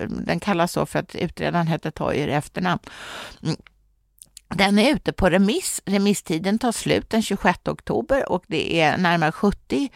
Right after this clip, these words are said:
remissinstanser som har fått den här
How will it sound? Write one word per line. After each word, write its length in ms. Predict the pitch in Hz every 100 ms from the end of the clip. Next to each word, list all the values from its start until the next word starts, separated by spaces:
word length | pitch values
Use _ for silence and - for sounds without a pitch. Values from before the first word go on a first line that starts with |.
| - -
remissinstanser 840 | 185 196 170 - 165 - 175 -
som 200 | 160 196
har 120 | 180
fått 400 | 170 - 302 -
den 140 | - 226
här 300 | 170 139